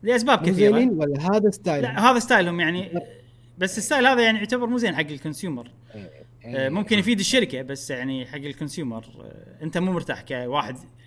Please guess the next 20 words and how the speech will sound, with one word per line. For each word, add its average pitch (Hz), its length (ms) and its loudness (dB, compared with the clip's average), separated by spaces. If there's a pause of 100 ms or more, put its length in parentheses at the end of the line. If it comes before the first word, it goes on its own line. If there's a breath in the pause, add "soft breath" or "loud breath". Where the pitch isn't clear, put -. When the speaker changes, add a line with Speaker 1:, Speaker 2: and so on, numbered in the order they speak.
(140 soft breath)
Speaker 1:
أي 170 80 0
شخص 165 280 -10
يعني 117 220 -14
يحب 123 280 -12
الشركة. - 380 -16 (720 loud breath)
آه، 143 440 -4
Speaker 2:
صحيح. - 240 -16
Speaker 1:
هالسنة 247 280 0
طبعًا 240 220 4
في 220 100 4
أسباب 208 260 2
وايد، 196 280 2 (400)
آه، 120 1200 -10 (800)
منها 220 280 4
إنه 208 120 0
ما 208 100 4
عندهم 160 280 0
ألعاب، 123 300 -4
يعني 147 160 -2
already 180 360 0